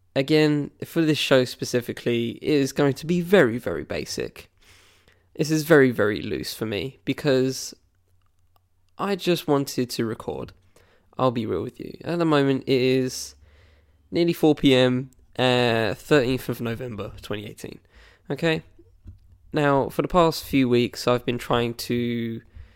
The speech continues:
uh, update my site and to, you know, start another podcast,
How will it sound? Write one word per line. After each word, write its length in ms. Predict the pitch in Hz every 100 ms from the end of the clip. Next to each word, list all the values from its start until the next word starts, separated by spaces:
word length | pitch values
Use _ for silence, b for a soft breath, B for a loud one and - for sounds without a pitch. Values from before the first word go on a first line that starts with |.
| b b b b b b b _ _ _ _ -
uh, 220 | - - - - _ _ _ _ _ _ -
update 460 | 135 - 113 113
my 180 | 117 107
site 640 | - - 165 160 160 - -
and 460 | - 117 123 117 113
to, 600 | - 113 117 113 107 117 -
you 140 | -
know, 260 | 117 123 120 _ _ _ _ _ _ _ _ _ _ _ _ _ - _ _ -
start 340 | - 123 117
another 260 | 104 147 151
podcast, 1200 | 160 160 147 165 160 156 147 - - - -